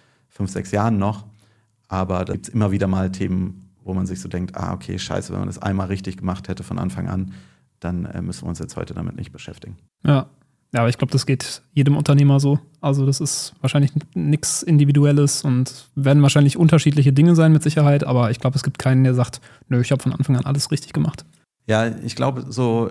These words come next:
Speaker 1: klar, wenn du, ähm, B W L studiert hast und oder vielleicht auch wirklich so ganz konkret in dieses Unternehmertum willst und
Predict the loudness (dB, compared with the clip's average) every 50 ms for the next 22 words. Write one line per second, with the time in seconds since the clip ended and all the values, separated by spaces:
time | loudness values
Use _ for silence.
0 | -6 -8 -4 -2 -2 0 0 0 -2 0 0 -2 -2 -2 -2 -2 -2 -4 -4 -6
1 | -6 -6 -8 -6 -6 -6 -6 -6 -6 -6 -6 -4 -4 -4 -6 -6 -6 -8 -8 -6
2 | -6 -6 -6 -6 -8 -8 -8 -8 -10 -14 -18 -20 _ _ -2 -2 -2 -2 -2 -2
3 | -2 0 0 -2 -2 -4 -8 -10 -6 -6 -6 -6 -6 -10 -10 -10 -10 -10 -10 -10
4 | -10 -10 -10 -10 -8 -8 -6 -4 -4 -4 -6 -8 -8 -10 -8 -6 -6 -6 -6 -6
5 | -6 -6 -4 -4 -6 -8 -8 -8 -8 -6 -4 -4 -4 -4 -4 -6 -6 -6 -6 -6
6 | -4 -4 -6 -8 -10 -10 -10 -10 -10